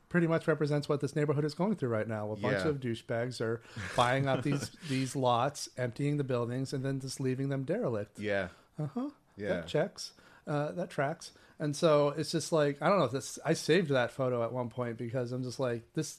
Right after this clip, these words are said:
Speaker 1: this marks sort of, this is the image that to me best represents
Speaker 2: Mm.
Speaker 1: what this neighborhood is going through."
Speaker 2: Yeah, yeah. It's
Speaker 1: Uh,
Speaker 2: funny. Uh, my, my friend from Hong Kong came, uh, over the summer, last summer, to see the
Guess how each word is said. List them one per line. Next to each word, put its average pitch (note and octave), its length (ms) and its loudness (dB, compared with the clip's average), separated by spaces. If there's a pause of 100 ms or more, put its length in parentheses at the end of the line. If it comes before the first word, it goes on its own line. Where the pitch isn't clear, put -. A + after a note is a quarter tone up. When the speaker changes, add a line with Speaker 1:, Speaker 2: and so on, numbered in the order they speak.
(100)
Speaker 1:
this C#3+ 300 2
marks B2+ 480 0
sort B2 380 -2
of, A#2 260 -2 (460)
this D3+ 220 0
is C#3 100 -2
the B2+ 260 2
image B2+ 260 -2
that A#2+ 280 -4 (160)
to - 140 -8
me B2 240 -2
best A#2 540 -4
represents A#2 680 -4
Speaker 2:
Mm. A2+ 140 -6
Speaker 1:
what A#2+ 200 -2
this A#2 180 -8
neighborhood A#2 360 -4
is G#2 100 -10
going G2+ 260 -12
through." - 240 -14 (100)
Speaker 2:
Yeah, G#2+ 280 2
yeah. F#2 360 -2
It's F#2+ 140 -6
Speaker 1:
Uh, C3 40 -4
Speaker 2:
funny. A2 220 0
Uh, F#2+ 140 0
my, F#2 260 -2
my F2+ 120 -6
friend G#2 240 -6
from F#2 220 -4
Hong F2+ 220 -6
Kong F2 320 -4
came, E2+ 600 -8
uh, D#2+ 480 -6
over G2 140 -8
the F2+ 120 -8
summer, F2 540 -4 (300)
last F2+ 240 -6
summer, E2+ 260 -8
to - 140 -14
see G2 580 -4 (100)
the F2 180 -4